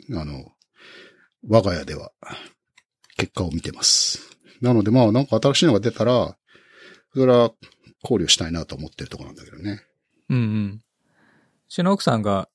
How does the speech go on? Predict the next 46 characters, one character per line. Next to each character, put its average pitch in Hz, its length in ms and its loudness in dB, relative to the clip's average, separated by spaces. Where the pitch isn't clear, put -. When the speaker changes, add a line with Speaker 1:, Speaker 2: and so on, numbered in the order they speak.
Speaker 2:
iPhone 120 320 0
シ - 140 2
ッ - 60 0
ク - 100 -6
ス 151 100 2
エ 135 60 4
ス - 80 -4
か 104 140 -4
ら 95 200 -6
エ 120 100 2
イ 113 100 2
ト 90 140 -6
に 92 120 -8
な 92 100 -8
っ - 120 -20
て、 - 320 -14
あ 101 140 -4
の 101 60 -4
ヘ 104 80 -2
ッ - 40 -4
ド 127 100 -2
ホ 117 100 2
ン 113 40 2
ジ 110 100 0
ャ - 20 2
ッ - 40 -6
ク - 100 -6
な 90 120 -4
く - 80 -10
な 90 100 -8
っ - 60 -20
た 95 100 -10
ん 85 40 -8
で。 87 60 -12
Speaker 1:
<laughs> - 60 -12
ワ 120 140 8
イ 127 60 6
ヤ 85 120 2
ー - 20 -12
ド 78 100 -8
だ 76 100 -10
っ - 40 -20
た - 100 -12
ん 73 40 -16
だ - 80 -14
ね。 - 120 -12